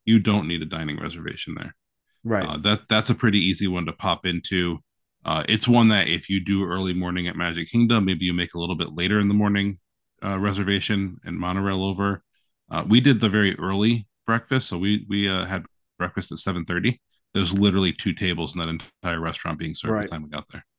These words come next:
Speaker 2: Yeah, that's interesting. We were a little later. I don't recall exactly what time,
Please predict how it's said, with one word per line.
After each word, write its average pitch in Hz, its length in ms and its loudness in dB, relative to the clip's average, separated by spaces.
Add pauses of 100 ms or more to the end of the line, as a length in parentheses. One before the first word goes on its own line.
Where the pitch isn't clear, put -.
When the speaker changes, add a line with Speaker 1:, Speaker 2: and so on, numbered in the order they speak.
(480)
Speaker 2:
Yeah, 117 260 0
that's 131 240 -4
interesting. 101 440 -4
We 160 120 6
were 170 140 6
a 135 40 6
little 139 320 4
later. 123 240 -2
I 101 100 -4
don't 123 300 -6
recall 120 280 -6
exactly 110 380 -4
what 104 200 -6
time, 107 340 -6